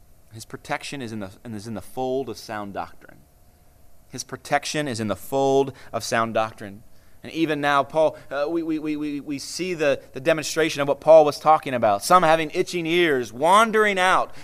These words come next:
going out, wanting something more, afraid that something has changed, something's gone terribly wrong. Jesus is not returning. And Peter is saying in the first century, "No, he is.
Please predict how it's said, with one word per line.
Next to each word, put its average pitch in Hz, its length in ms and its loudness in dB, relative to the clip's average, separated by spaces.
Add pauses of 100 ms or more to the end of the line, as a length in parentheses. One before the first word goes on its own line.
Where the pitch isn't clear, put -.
going 202 320 10
out, 196 220 6
wanting 214 360 0
something 190 480 -2
more, 175 220 6
afraid 202 500 6
that 170 120 0
something 233 480 2
has 208 180 -2
changed, 165 420 -2 (160)
something's 220 440 4
gone 185 260 6
terribly 185 380 4
wrong. 156 320 6 (240)
Jesus 233 380 0
is 170 120 -4
not 208 280 6
returning. 123 540 -4 (720)
And 104 100 -18
Peter 220 220 4
is 170 100 2
saying 254 220 2
in 208 40 0
the 180 60 2
first 226 260 2
century, 220 320 4
"No, 254 180 8
he 226 140 0
is. 233 680 4